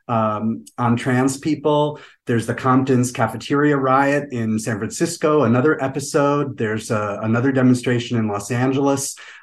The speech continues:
uh, by female impersonator Sir Lady Java, who was African-American and had been terminated, uh, from her job. So that earlier movement, uh, was divided on these issues. Stonewall was a moment, I would say, when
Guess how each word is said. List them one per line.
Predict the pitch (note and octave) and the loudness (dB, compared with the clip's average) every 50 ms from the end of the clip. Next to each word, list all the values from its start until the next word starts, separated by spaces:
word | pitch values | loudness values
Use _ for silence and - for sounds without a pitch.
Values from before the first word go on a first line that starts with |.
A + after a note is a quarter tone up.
| _ - | _ -4
uh, | A2+ A2 A2 G#2+ | -2 0 0 -2
by | - - A#2+ A2 A2 A2 | 0 0 0 2 2 0
female | - - C3+ B2+ C3 C3 B2+ A#2+ A#2+ A#2+ | 0 0 4 6 6 6 6 2 0 -2
impersonator | B2 A#2+ A#2 A#2+ - C#3 C3 C3 - C3+ C3 B2+ B2 B2 C3 C3 | -2 -4 -4 -2 -2 -2 -2 -2 -2 0 2 2 2 2 0 0
Sir | C3 C3 - A#2+ A2+ | -2 -2 -2 -2 -2
Lady | A2 A#2 A#2 A#2+ B2 B2 A#2 | 0 0 -2 0 -2 -2 -4
Java, | A2 G2 A2+ A#2 A2+ A#2+ C3 B2+ D#3 E3 F3 G3 | -4 -2 0 2 4 4 4 4 4 4 4 4
who | F#3+ C3+ B2 | 2 0 -4
was | A2 A2 G2 | -4 -6 -6
African-American | A2 G2+ G2+ - A2+ - A2+ A#2 G#2+ A2 A#2 B2 C#3 D#3+ D3+ - E3+ D#3+ E3 D#3+ | -8 -8 -8 -10 -8 -4 -4 -2 0 2 2 2 2 0 0 0 0 0 2 0
and | C3+ A2+ G#2+ G#2 | 0 0 -2 -4
had | A2 G#2+ G2 | -6 -6 -6
been | F#2 A2 G2+ G2+ | -6 -6 -6 -6
terminated, | - - B2+ B2+ B2+ C3+ C#3 C3+ C3+ C#3 C#3+ C#3 C#3 - - - - - - - | -4 0 2 4 4 4 4 2 2 2 0 0 -2 -6 -14 -20 -20 -20 -10 -8
uh, | A2+ G#2 | -6 -6
from | - - A#2+ A2 G2 | -4 -2 -2 -2 0
her | A#2 A#2 | -2 -4
job. | G#2+ - B2+ A#2 B2 C3 C#3 C#3+ - C3 - - - - - _ | -2 0 0 0 2 2 2 0 0 -4 -10 -16 -20 -20 -20 _
So | - - E3+ D3 | -2 0 2 4
that | C#3+ D#3 E3 - | 4 4 2 2
earlier | E3 F3+ G3+ A3 A3+ G#3 F3+ | 4 4 6 6 6 6 6
movement, | D3+ D3+ D3+ E3 E3 D#3 D3 C3+ B2+ B2 A#2 - - - | 4 4 4 2 2 2 2 2 2 2 0 -4 -6 -6
uh, | - C3+ B2 A#2+ A#2 A#2 - | -4 -2 0 0 -2 -4 -4
was | - B2 C3+ B2 C3 | -4 -4 -2 -2 -2
divided | - C3+ A2+ B2+ B2+ C3 C3+ C#3 C3 B2+ G#2+ G2 G#2 | -2 -2 0 2 4 4 4 4 2 2 0 0 -4
on | A2 A#2+ A2+ A2+ | -4 -2 -2 0
these | A2 A2 G2+ - | 0 -2 -4 -4
issues. | - A#2+ A#2 - - A#2+ G#2+ G#2 G2+ - - - - - - - | -6 -8 -8 -6 -6 -6 -6 -6 -6 -10 -12 -14 -16 -20 -20 -14
Stonewall | - - - G#3+ A#3 C4 B3+ G#3+ E3+ D3+ | -4 0 2 4 6 6 6 6 6 6
was | C#3 C#3 B2+ C3+ | 6 4 4 4
a | B2+ | 4
moment, | A#2+ A#2+ A#2+ B2 A#2+ A#2+ A#2+ A2+ A2+ | 6 6 4 4 4 2 2 0 -2
I | - B2 A#2+ | -2 -2 -2
would | A#2 A#2+ A2+ | -2 -2 -4
say, | - - - B2 A2+ A2+ A2 A2+ A2+ A2+ A#2 A#2 - | -6 -4 -2 -2 0 0 0 0 -2 -2 -4 -6 -6
when | A#2+ A#2+ B2+ B2 B2 A#2+ B2 B2 B2 A#2+ - | -4 -2 0 0 2 2 2 2 0 -2 -4